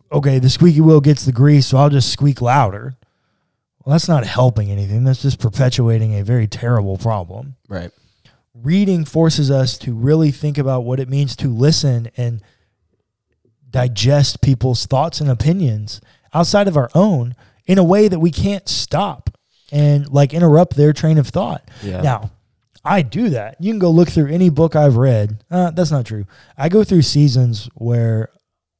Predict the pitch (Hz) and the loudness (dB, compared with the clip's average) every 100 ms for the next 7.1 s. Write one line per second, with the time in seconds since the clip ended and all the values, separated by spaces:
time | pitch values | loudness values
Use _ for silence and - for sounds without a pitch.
0 | _ _ - 123 120 127 127 - 117 120 | _ _ -2 0 2 2 0 0 0 0
1 | - 120 - 131 123 117 104 95 113 113 | -2 -4 -2 -2 -2 -2 -4 -4 -4 -2
2 | 113 104 - - _ _ _ _ _ _ | -2 -4 -8 -16 _ _ _ _ _ _
3 | 120 123 123 113 131 123 135 139 135 - | -4 0 0 0 -2 -4 -4 -6 -8 -16
4 | _ _ _ - 139 143 190 262 233 196 | _ _ _ -6 -6 -2 -2 0 0 2
5 | 160 147 160 151 131 131 123 131 127 120 | 4 6 4 2 2 0 0 2 4 2
6 | 131 123 120 - 143 233 - 196 - 196 | 2 0 -2 -2 0 0 0 -6 -4 -6
7 | 226 | -4